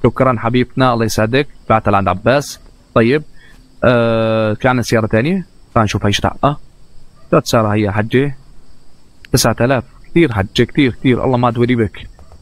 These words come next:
يفضح عينك، شو بدك تبيعينا اياها مع عدوي ليبك كمان؟ حجة معنا ثلاثة آلاف وشوي. تبيعي؟ لنقول يا الله، ها، ثلاثة آلاف وثمانمية. كفي. بيعنا يا الله، الله يسعدك، الله يسعدك.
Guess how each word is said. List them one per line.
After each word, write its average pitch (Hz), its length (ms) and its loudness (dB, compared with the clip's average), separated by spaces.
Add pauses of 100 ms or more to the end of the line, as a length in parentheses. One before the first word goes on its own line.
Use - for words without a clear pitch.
(140)
يفضح 104 340 2
عينك، 107 440 -2 (120)
شو 123 160 0
بدك 120 160 0
تبيعينا 127 360 0
اياها 127 220 2
مع 107 100 2
عدوي 113 260 2
ليبك 123 260 0
كمان؟ 151 360 0 (220)
حجة 175 240 2
معنا 190 240 0
ثلاثة 170 340 0
آلاف 170 180 0
وشوي. 107 320 -2 (1000)
تبيعي؟ 226 320 4 (320)
لنقول 120 300 2
يا 113 120 4
الله، 110 200 0 (160)
ها، 151 100 0 (360)
ثلاثة 156 280 2
آلاف 170 240 0 (160)
وثمانمية. 110 840 0 (1200)
كفي. 95 340 0 (640)
بيعنا 160 220 2
يا 107 160 0
الله، 104 260 -2 (120)
الله 139 100 4
يسعدك، 92 300 -2 (400)
الله 131 100 4
يسعدك. 98 340 -2